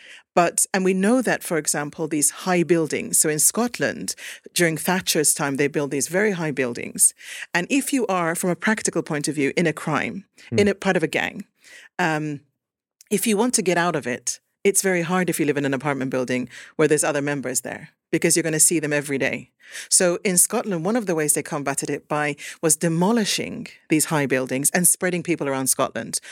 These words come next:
Speaker 1: and across the U K.
Speaker 2: Hmm.
Speaker 1: And this is not something that we're seeing in, happening in Sweden. In Sweden, they're trying to build now the Fokusjärva, the, the projects now that they're trying to work with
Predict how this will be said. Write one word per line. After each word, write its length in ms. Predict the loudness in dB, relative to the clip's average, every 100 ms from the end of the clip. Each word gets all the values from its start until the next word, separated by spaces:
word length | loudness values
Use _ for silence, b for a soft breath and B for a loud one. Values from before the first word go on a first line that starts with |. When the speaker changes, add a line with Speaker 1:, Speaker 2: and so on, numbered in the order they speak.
| B 0
Speaker 1:
and 100 | 2
across 280 | 2 0
the 80 | 0
U 160 | -2 -2
K. 380 | -4 -8 -10 -20 _
Speaker 2:
Hmm. 100 | -6 -6 B -4
Speaker 1:
And 340 | 0 2 0 -4 B B _ 2
this 200 | 4 4
is 140 | 2
not 140 | 2
something 260 | 2 0 0
that 120 | 0
we're 100 | 2
seeing 300 | 2 2 -2
in, 120 | -2
happening 320 | -4 -4 -2 0
in 80 |
Sweden. 380 | 0 2 2 2
In 80 | 2
Sweden, 280 | 2 2 0
they're 80 | -2
trying 240 | -2 -2
to 80 | -2
build 340 | 2 2 2
now 120 | 0 -2
the 100 | -2
Fokusjärva, 960 | -2 0 2 2 2 -2 -2 -2 -2 B B -4
the, 100 | -2
the 140 | -2
projects 500 | -2 -2 0 2 0
now 100 | -2 -4
that 120 | 0
they're 120 | -2
trying 360 | 0 -2 0 0
to 220 | 0 2
work 260 | 2 2
with 140 | 0